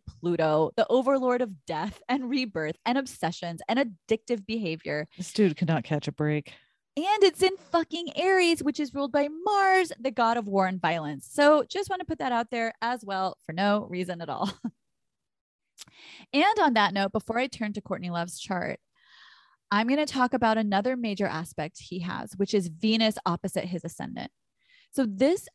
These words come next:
Speaker 1: aspect sets you up to really want one-on-one connection, especially with artists or creatives or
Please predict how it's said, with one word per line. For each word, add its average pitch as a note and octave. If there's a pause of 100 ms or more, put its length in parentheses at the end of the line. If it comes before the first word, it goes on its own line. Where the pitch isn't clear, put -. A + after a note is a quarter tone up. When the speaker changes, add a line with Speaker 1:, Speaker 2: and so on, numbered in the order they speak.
Speaker 1:
aspect F#3+
sets -
you B3
up -
to A#3+
really A3
want E3 (200)
one-on-one F3+
connection, B3 (200)
especially G3
with D#3+ (920)
artists E3+
or D3
creatives E3+ (140)
or C#3+